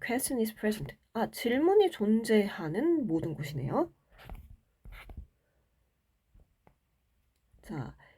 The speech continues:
이야기의 모든 곳, 그리고 질문이 존재하는 이야기의 모든 곳에서 그 reader, viewer, 읽는 사람과 보는 사람들은 will likely to, be likely to는 너무 잘 알죠? 어, 뭐뭐 일 것 같아.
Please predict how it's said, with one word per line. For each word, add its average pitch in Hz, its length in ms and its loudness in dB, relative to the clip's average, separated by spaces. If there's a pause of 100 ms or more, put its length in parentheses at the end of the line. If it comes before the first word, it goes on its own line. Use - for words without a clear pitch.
(140)
이야기의 269 480 2
모든 175 320 -2
곳, 175 220 -6 (200)
그리고 214 240 -2 (120)
질문이 330 640 4
존재하는 214 720 2 (260)
이야기의 175 560 -2
모든 302 380 4
곳에서 151 640 -2 (1700)
그 240 80 0
reader, 240 560 4
viewer, 202 420 0 (640)
읽는 269 260 6
사람과 254 460 4
보는 220 280 4
사람들은 208 680 0
will 220 240 6
likely 208 460 2
to, - 220 -14
be 277 120 -2
likely 226 500 0
to는 190 280 -2
너무 226 160 2
잘 233 180 0
알죠? 165 360 -4 (1400)
어, 185 420 0
뭐뭐 220 280 4
일 339 160 6
것 339 200 -2
같아. 180 680 -2